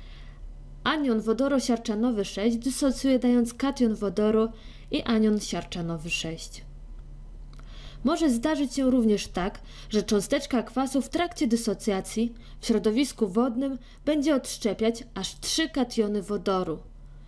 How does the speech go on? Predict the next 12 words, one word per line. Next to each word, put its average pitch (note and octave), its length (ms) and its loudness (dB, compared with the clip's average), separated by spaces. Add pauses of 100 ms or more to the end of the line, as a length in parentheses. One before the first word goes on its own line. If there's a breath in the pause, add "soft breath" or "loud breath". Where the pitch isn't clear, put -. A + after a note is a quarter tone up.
(160 soft breath)
Wtedy G#3 580 2
mówimy B3+ 440 4
o A#3+ 60 4
kwasach B3 460 0 (180)
trójprotonowych. G#3+ 1080 0 (1400 loud breath)
Przykładem B3 500 4
takiego A3+ 440 2
kwasu A#3 560 -2 (260 soft breath)
jest G3+ 220 0
kwas A#3+ 340 -2
fosforowy G3+ 680 0
pięć. E3+ 560 -8